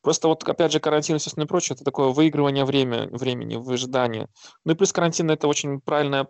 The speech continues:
и оправдано, потому что всю историю, всю дорогу человечество вот этот вот метод применяло. Кстати, тот же самый Ньютон,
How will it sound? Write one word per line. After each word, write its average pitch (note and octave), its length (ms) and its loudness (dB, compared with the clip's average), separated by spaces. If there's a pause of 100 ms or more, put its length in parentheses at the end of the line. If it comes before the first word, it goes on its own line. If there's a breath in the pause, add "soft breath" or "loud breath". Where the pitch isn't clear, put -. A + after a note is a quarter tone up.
и A#2+ 240 -4
оправдано, C3 520 0
потому B2 240 -4
что - 180 -12
всю C3 200 -4
историю, C3+ 380 0
всю - 140 -10
дорогу B2+ 340 0 (260 loud breath)
человечество B2 640 0 (280 loud breath)
вот G#2+ 260 -2
этот B2 160 -4
вот A#2+ 140 -2
метод C3 280 0
применяло. B2+ 440 0
Кстати, C#3 340 -2
тот C#3+ 160 0
же C#3 80 -2
самый C#3+ 280 0
Ньютон, D#3 420 0